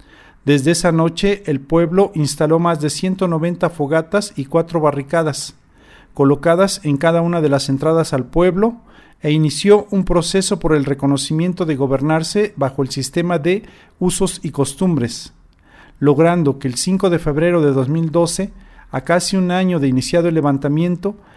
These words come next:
el Congreso michoacano reconociera que la comunidad podía elegir a sus autoridades,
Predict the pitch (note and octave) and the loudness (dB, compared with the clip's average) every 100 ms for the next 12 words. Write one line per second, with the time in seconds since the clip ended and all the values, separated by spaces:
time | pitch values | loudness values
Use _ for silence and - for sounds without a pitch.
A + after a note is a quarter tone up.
0 | - - C3+ D3+ D3 E3+ G3 E3+ D#3+ D3+ | -20 -8 -2 0 0 0 0 -2 0 -2
1 | - F3 F3 G3 - D#3 C#3 D3 C#3+ - | 0 0 2 0 -2 -4 0 0 0 0
2 | F3+ F3+ E3+ C#3+ C3 D3 C#3 C#3 C#3+ A3 | 2 2 0 0 -2 0 0 2 2 2
3 | A#3 - - - - D3 E3+ F#3+ E3+ C#3+ | 0 -12 -20 -20 -4 -2 2 2 2 0
4 | - F3 E3 D#3 C#3 C#3 C3 C#3 C3 D#3 | 0 0 0 -2 -2 -2 0 -2 0 0
5 | F3+ A3+ A#3 - | 2 0 -2 -8